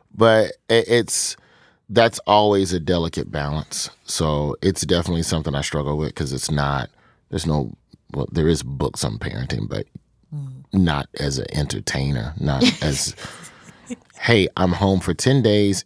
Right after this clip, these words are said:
Speaker 1: and then I'll be gone for eight, and then I'm back for two,
Speaker 2: Yeah.
Speaker 1: and gone for three, and then I'm home for a month and a half." Like, it's
Speaker 2: Mm-hmm.
Speaker 1: that weird yo-yo
Speaker 2: Yeah.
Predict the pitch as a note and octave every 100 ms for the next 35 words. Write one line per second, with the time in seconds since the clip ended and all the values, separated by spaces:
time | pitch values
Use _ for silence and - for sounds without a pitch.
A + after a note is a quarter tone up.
0 | G#2+ F#2+ F#2 F#2 F2+ F2 F2 E2+ - -
1 | D2 D#2 D2+ E2 D#2+ D2 D#2+ F2+ F2+ -
2 | E2 D#2 E2 D2+ C#2 D2 D#2 D2+ - -
3 | A1+ C2 F#2 - F3+ F3+ F3+ - F3 E3+
4 | E3+ D#3+ D#3+ C#3+ - - - - A2+ -
5 | B2+ - D3+ D3 C3 C#3 C3 C#3 - _
6 | _ _ _ _ - G#2 - F2 F#2 F#2
7 | F2+ - F2 E2 D#2+ D#2 D2 D2 - -
8 | D3 B2+